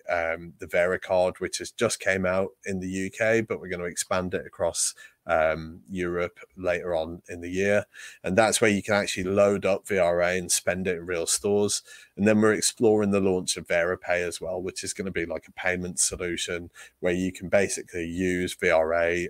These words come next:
um, to process payments. And we're looking at countries where traditional banking infrastructure maybe doesn't exist.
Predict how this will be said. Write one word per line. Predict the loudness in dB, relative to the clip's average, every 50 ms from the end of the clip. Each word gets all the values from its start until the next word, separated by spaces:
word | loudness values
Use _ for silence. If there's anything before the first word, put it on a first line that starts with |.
| -6 -4
um, | -4 -4 -4 -6 -10 -16 -18
to | -18 -18
process | -8 -4 -4 -2 -2 -4 -6 -8
payments. | -4 0 2 2 2 2 2 0 -2 -2 -4 -4 -4 -6 -12 -20 -14 _
And | 0 2
we're | 4
looking | 4 4 2 2 2 0 0
at | 0 -4
countries | -4 -6 -6 -6 -4 -4 -4 -4 -4 -2
where | 0 0 0 2 0 -2 -4 -8 _ _ _ _ _
traditional | -8 -8 -4 0 2 2 2 2 0 -2 -2
banking | -2 -2 -2 -2 -4 -8 -8 -8
infrastructure | -8 -8 -4 -4 -4 -2 -2 -4 -6 -6 -6 -4
maybe | 0 0 0 2 0 -2 -4
doesn't | -4 -6 -6 -6 -8 -8
exist. | -8 -6 -4 -4 -2 -2 -2 -2 -4 -4 -6